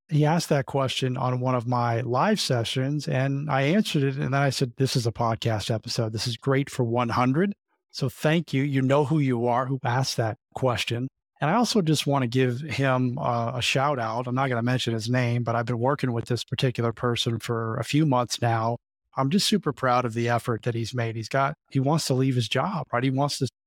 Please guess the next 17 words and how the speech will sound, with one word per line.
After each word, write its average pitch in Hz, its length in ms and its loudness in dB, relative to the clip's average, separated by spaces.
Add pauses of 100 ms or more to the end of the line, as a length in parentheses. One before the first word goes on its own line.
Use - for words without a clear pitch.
(120)
do 151 120 2
his 156 120 2
own 156 240 2
thing. 165 180 2
He 117 120 -4
wants 131 220 0
to 147 40 -6
start 151 240 0
his 127 140 0
own 135 280 0
business 147 360 0
like 120 100 0
a 117 60 0
lot 120 260 2
of 139 100 0
us 120 160 0
do. 113 340 -4